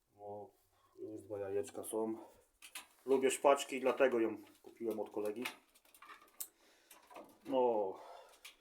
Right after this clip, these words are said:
pociągnę dwa młode. Chyba że nie będzie szpaczka, to cztery, nie? Dam jeszcze raz, nie? A jak będą szpaczki, będzie przynajmniej jeden, to,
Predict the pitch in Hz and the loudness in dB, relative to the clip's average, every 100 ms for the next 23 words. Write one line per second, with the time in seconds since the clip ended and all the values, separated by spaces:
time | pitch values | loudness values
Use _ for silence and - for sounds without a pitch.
0 | _ _ _ _ - 127 143 143 131 120 | _ _ _ _ -2 2 4 6 6 6
1 | - - _ 123 113 117 123 117 110 - | 2 -14 _ 0 2 4 6 4 2 -4
2 | _ _ _ _ _ - 160 151 156 151 | _ _ _ _ _ 4 8 10 8 8
3 | 151 151 - 139 - 117 123 - - 117 | 6 4 8 8 8 2 0 -6 0 0
4 | 101 92 101 107 - _ - 101 98 95 | 0 -4 -4 -6 -8 _ -12 -10 -8 -10
5 | - 104 101 95 - 110 110 - - - | -8 -6 -4 -6 -8 -10 -6 -6 -10 -20
6 | _ - - _ _ _ - 175 170 190 | _ -20 -20 _ _ _ 10 10 12 10
7 | 170 165 - 170 165 - 147 135 147 151 | 10 6 10 10 10 8 6 6 2 2
8 | 139 135 135 151 147 131 131 123 117 | 2 4 10 10 10 6 4 4 4